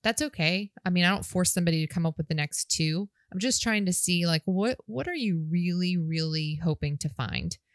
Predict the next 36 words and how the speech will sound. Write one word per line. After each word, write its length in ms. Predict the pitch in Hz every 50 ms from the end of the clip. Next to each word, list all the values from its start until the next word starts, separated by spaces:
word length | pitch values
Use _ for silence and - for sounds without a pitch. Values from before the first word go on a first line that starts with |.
| - -
Because 220 | 185 190 185 185
we 100 | 226 247
went 140 | 247 233 208
over 240 | 185 175 170 165 151
a 80 | 156 185 - -
bunch 200 | 247 240 226 -
of 80 | 196 185
stuff, 460 | - - - 165 139 156 160 - - _ _ _ _ -
but 160 | 175 160 156
at 160 | 156 156 -
the 40 | 185
end 120 | 190 202 202
of 80 | 175
the 80 | 170 165
day, 420 | 156 170 160 156 151 151 151 151 - _ _ _ _ _ _ -
what 220 | 175 175 180 185
are 100 | 196 196
gonna 160 | 180 180 175
be 120 | 170 165 165
your 180 | 156 156 156
deal 180 | 147 143 143 143
breakers? 640 | 147 - - - - - - - 185 - - - - _ _ _ _ _ _ -
Because 400 | 175 180 175 196 180 170 160 - - _
w-, 160 | - 175 165 165 - _ _ _
then, 420 | - 170 165 - 185 180 180 180 170 180
then 180 | 170 190 185
I 160 | 180 190 208
know 420 | 226 220 196 175 170 170 170 - - - 190
<laughs> 100 | 180 -
when 180 | 185 196 185
they 140 | 180 190 180
send 260 | 175 - - 202 180
me 100 | 190 180 170
a 40 | 175
house 300 | 175 175 160 170 170 - -
that 160 | 165 - -